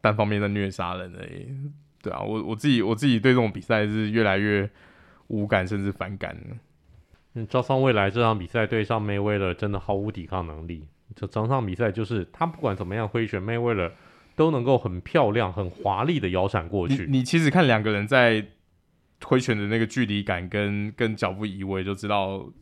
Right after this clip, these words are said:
Speaker 1: 真的一点，一点胜算都没有了。
Speaker 2: 所以这样子一个异种格斗，未来还能够继续走下去吗？会对综合格斗界是好是坏呢？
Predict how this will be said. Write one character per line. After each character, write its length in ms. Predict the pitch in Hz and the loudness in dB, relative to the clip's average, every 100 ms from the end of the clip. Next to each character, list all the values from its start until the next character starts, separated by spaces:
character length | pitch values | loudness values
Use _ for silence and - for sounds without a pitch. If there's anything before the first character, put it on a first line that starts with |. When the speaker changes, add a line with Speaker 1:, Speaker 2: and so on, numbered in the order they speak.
| - - | -20 -8
Speaker 1:
真 140 | 113 | -6
的 80 | 110 | -4
一 80 | 107 | -4
点， 240 | 101 90 | -6 -6
一 80 | 104 | -6
点 300 | 101 90 87 | -6 -6 -8
胜 220 | - 104 | -6 -4
算 200 | 95 95 | -2 -4
都 100 | 92 | -4
没 160 | 90 82 | -8 -10
有 100 | 80 | -14
了。 300 | - - 120 _ _ _ | -16 -20 -20 _ _ _
Speaker 2:
所 180 | - 98 | -6 -4
以 40 | |
这 140 | 90 135 | 0 0
样 120 | 113 | 0
子 220 | - 104 | 0 -2
一 60 | 101 | 0
个 80 | |
异 200 | 117 143 | -2 -4
种 220 | 127 95 87 | -4 -4 -4
格 180 | 101 | -4
斗， 240 | 101 131 104 | 0 2 2
未 180 | 127 110 | 2 0
来 120 | 95 | 0
还 140 | 104 | -2
能 120 | 101 | -4
够 80 | 123 | -2
继 200 | 127 151 | -4 -4
续 120 | 120 120 | -8 -6
走 180 | 92 82 | -6 -4
下 220 | 139 110 | -4 -6
去 260 | - - | -6 -6
吗？ 280 | 147 104 101 104 | -4 -2 -4 -4
会 160 | 175 131 - | -4 -4 -4
对 340 | 175 147 104 | 0 0 0
综 280 | 92 - 165 | -2 -2 -2
合 140 | 110 101 | 0 -2
格 200 | - 110 | -2 0
斗 200 | 151 120 | 0 0
界 180 | 135 | 0
是 260 | 101 - 160 | -2 -2 -4
好 220 | 107 78 | -2 -6
是 300 | 76 - 135 | -8 -6 -6
坏 380 | 98 - 127 85 | -4 -2 -2 -2
呢？ 260 | 85 80 | -8 -10